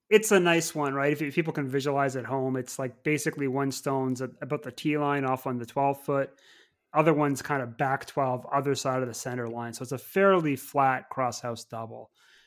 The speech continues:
And Martin makes it perfectly, right? To, to get them out of en-, that end, if he doesn't hit that, it's, it's probably the deuce to, to Peters all day. Um, so the third end, there's a little shift in strategy 'cause, 'cause the default strategy in this game all the way through was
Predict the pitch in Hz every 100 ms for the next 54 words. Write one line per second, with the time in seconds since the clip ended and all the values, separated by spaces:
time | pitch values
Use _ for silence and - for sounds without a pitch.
0 | _ _ _ - 131 147 139 131 123 -
1 | - 127 123 117 - 117 113 127 165 208
2 | 165 151 - 135 202 214 165 143 127 127
3 | 123 120 120 143 160 117 113 139 139 113
4 | 127 - 117 113 113 - - - 117 -
5 | - 135 127 120 113 107 113 113 - 120
6 | 113 107 117 - 123 120 110 110 110 104
7 | 117 117 104 _ _ _ _ _ 127 117
8 | 113 110 160 - 208 285 214 135 131 139
9 | 151 156 151 202 262 247 214 196 160 143
10 | 147 143 139 123 120 151 139 170 151 151
11 | 156 180 220 254 240 - 175 175 147 143
12 | 139 - 135 127 131 139 139 135 135 127
13 | 131 127 127 123 117